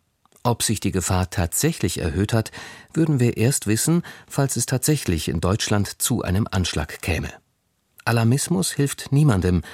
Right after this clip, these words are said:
aber gerade mit Blick auf die vollen Stadien, Fanmeilen und Züge, die in zweieinhalb Monaten zur Fußball-E M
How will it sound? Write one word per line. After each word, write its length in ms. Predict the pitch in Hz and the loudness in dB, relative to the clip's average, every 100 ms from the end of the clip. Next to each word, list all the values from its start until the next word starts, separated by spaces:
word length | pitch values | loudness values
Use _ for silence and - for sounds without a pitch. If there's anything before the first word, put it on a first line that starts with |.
| - - - | -20 -20 -6
aber 180 | - 117 | -2 -2
gerade 380 | 101 104 120 180 | -2 0 2 2
mit 160 | 151 | 2
Blick 200 | 117 123 | 2 0
auf 140 | - 110 | 0 -2
die 180 | - 92 | 0 0
vollen 360 | - 131 117 | 2 2 2
Stadien, 640 | 85 92 95 110 107 98 90 | 2 0 2 2 4 2 -2
Fanmeilen 720 | - 92 123 123 82 101 120 | -2 2 4 4 4 2 2
und 160 | 92 - | 2 0
Züge, 340 | - 175 110 | -2 0 -2
die 200 | - 82 | -2 -2
in 160 | 127 - | -2 -4
zweieinhalb 480 | - 95 90 92 | -2 -2 0 0
Monaten 500 | 92 127 117 - 95 | 2 2 2 2 0
zur 180 | 82 - | 0 -4
Fußball-E 600 | 87 170 170 - 98 - | -2 -2 -2 0 -2 -2
M 280 | - 101 113 | -2 2 0